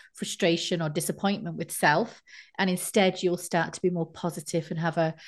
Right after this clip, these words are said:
a more kind of, yeah, maybe a more abundant mindset, because you're appreciating and accepting. And I suppose one of the key themes is that when we look at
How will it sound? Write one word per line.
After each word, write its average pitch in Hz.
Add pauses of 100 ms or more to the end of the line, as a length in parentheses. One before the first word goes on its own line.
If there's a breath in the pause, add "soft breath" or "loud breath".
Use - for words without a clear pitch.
(220 loud breath)
a 170
more 165
kind 165
of, 170
yeah, 180 (200)
maybe 190
a -
more 185
abundant 214
mindset, 170
because 175
you're 180
appreciating 175
and 165
accepting. - (800 loud breath)
And 220
I 226
suppose 247
one 220
of 233
the 208
key 180
themes 180
is 175
that 180
when 175
we 165
look 202
at 175